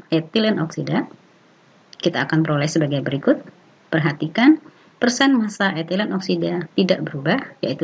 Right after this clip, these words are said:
sebesar delapan belas koma dua persen.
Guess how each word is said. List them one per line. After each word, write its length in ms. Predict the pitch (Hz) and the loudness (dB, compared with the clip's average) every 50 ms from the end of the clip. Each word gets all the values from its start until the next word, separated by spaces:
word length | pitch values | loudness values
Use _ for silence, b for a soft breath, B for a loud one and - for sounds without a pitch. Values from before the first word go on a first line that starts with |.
| 160 | -2
sebesar 480 | - - 139 139 147 - 208 226 233 - | -2 -2 -4 -4 -4 -2 -2 -2 -2 -2
delapan 400 | - 165 160 151 - 156 156 156 | -2 -2 -2 0 0 0 0 0
belas 320 | 165 165 175 190 190 - | 0 0 -2 -2 -6 -8
koma 320 | - - 170 160 165 160 151 | -4 -2 0 2 4 4 2
dua 400 | 143 147 143 143 139 143 147 - - _ _ | 2 0 -2 -2 -2 -2 -4 -6 -8 _ _
persen. 560 | - - 147 - - - - - 127 123 131 | -10 -10 -10 -10 -6 -4 -4 -4 -4 -8 -12